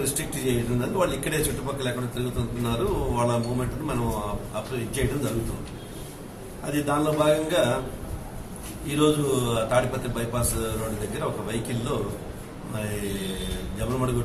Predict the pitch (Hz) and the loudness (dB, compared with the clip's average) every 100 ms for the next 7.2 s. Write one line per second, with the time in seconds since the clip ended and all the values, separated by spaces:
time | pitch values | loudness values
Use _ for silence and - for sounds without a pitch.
0 | 117 120 120 123 117 113 113 120 117 117 | 0 2 2 2 2 0 0 0 0 0
1 | 110 104 - 123 123 - - - - - | 0 -2 0 0 0 -2 -6 -6 -4 -4
2 | - - - - 120 117 113 113 117 117 | -4 -6 -4 -2 2 2 2 2 2 2
3 | 113 110 95 - - 113 113 123 117 110 | 2 -2 -4 -6 -8 -6 -4 -2 0 0
4 | 120 127 123 120 117 113 117 113 - - | 2 2 2 2 2 2 2 0 -2 -4
5 | - - - 127 123 - 151 151 151 151 | -8 -8 -6 0 0 2 2 2 0 -2
6 | - 143 123 135 139 139 139 123 127 131 | -2 0 2 2 2 2 2 2 2 4
7 | 123 | 4